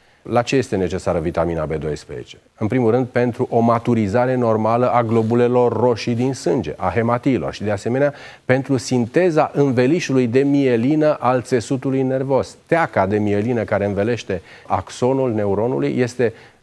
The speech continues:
foarte importantă și pentru a sintetiza această mielină este necesară din nou vitamina B doisprezece. Care sunt semnele deficienței, deci de lipsă de B doisprezece?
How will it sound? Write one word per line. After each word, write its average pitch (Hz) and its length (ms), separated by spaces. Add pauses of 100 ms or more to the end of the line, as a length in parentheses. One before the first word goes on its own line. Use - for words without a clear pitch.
foarte 131 600
importantă 113 760 (200)
și - 440 (120)
pentru 151 400
a 117 100
sintetiza 107 560
această 101 340
mielină 107 480
este 110 320
necesară 104 420
din 95 160
nou 98 120
vitamina 92 440
B 87 60
doisprezece. 92 600 (320)
Care 202 200
sunt 123 240
semnele 87 640
deficienței, 95 800 (120)
deci 98 180
de 92 100
lipsă 120 360
de 87 120
B 82 80
doisprezece? 82 720